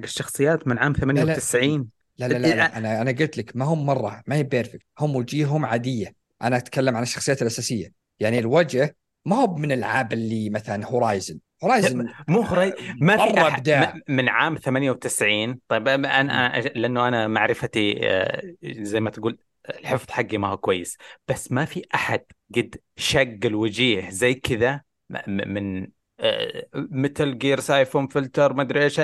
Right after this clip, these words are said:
Speaker 1: إلا أساسن كريد سندكت، إذا أنا ماني غلطان. ما، ما في أحد كذا طلع عيونهم و-، و-، كأنهم عندهم شلل ز-، ز-، في
Speaker 2: إيه،
Speaker 1: الوجه.
Speaker 2: هذه، هذه نسخة، هذه جلتشات كلها بالبي سي، أنا معك.
Speaker 1: بس البي سي.
Speaker 2: اللي،
Speaker 1: أوكي.
Speaker 2: آه،
Speaker 1: أوكي.
Speaker 2: اللي طريقة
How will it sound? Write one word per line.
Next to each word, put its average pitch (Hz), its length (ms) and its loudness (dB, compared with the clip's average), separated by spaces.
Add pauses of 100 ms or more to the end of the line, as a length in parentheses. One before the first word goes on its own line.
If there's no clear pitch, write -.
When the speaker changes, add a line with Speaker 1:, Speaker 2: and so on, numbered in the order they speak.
(360)
Speaker 1:
إلا 151 480 2
أساسن 131 420 0
كريد 123 360 0
سندكت، - 600 -4 (140)
إذا 98 200 0
أنا 101 220 0
ماني 92 240 0
غلطان. 90 420 -2 (300)
ما، 131 160 2
ما 156 100 2
في 151 160 0
أحد 135 160 0
كذا 127 260 0
طلع 123 300 2
عيونهم 117 760 2
و-، 104 260 2
و-، 104 300 -4 (360)
كأنهم 113 480 0
عندهم 110 300 0
شلل 117 540 0 (200)
ز-، - 100 -6
ز-، 123 220 -4
في - 180 -4
Speaker 2:
إيه، - 60 2
Speaker 1:
الوجه. 185 200 6
Speaker 2:
هذه، 175 280 4
هذه 185 100 2
نسخة، 170 380 -2
هذه 151 180 -2
جلتشات 139 440 -2
كلها 143 220 -2
بالبي 117 240 -6
سي، 107 220 -6
أنا 104 100 -4
معك. - 140 -4
Speaker 1:
بس 127 220 2
البي 101 180 0
سي. 107 140 0
Speaker 2:
اللي، 110 140 2
Speaker 1:
أوكي. 113 120 4
Speaker 2:
آه، 110 200 0
Speaker 1:
أوكي. - 160 0
Speaker 2:
اللي 139 120 4
طريقة 151 340 2